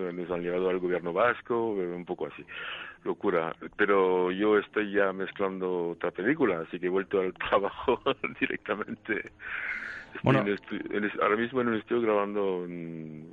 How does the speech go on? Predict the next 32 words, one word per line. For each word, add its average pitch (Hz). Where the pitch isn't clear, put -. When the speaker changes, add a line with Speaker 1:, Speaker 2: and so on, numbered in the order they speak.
Speaker 1:
un, 85
una 87
película 90
que 82
se 82
va 76
a 78
estrenar. 78
Bueno, 87
estoy, 82
estoy 104
mezclando 110
el 95
disco 98
en 95
realidad 92
Speaker 2:
Ujú. 110
Speaker 1:
de 123
una 92
película 87
que -
se 85
va 80
a -
estrenar 78
en 71
marzo, 87
así -
que 78
ya 85
he 87
vuelto 80